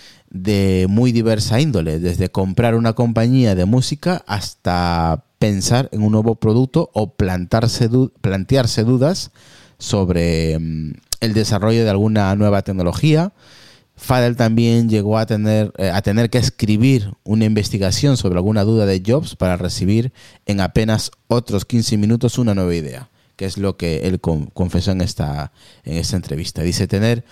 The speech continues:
un alto rendimiento y hacer cosas increíbles va de la mano con darse la cantidad correcta por día y por año de tiempo libre y tiempo para pensar, dice Fadell, ¿no?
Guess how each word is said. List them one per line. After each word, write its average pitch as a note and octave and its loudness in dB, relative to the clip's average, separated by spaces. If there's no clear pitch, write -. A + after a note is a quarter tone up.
un A#2+ 0
alto A#2+ 0
rendimiento A#2 2
y G2+ 0
hacer G2 -2
cosas A2+ -2
increíbles A2+ 2
va G#2 2
de G#2+ 2
la G2+ 2
mano G#2+ 2
con A#2+ 0
darse B2+ 0
la A2 2
cantidad G#2 0
correcta A2 -2
por F#2+ -4
día A2 0
y G#2+ -2
por F#2+ -2
año G2 -2
de F#2 -2
tiempo G2 -2
libre G2 0
y F#2+ -4
tiempo G2 -2
para F2+ -4
pensar, - -10
dice C#2+ -8
Fadell, - -14
¿no? G#2 -8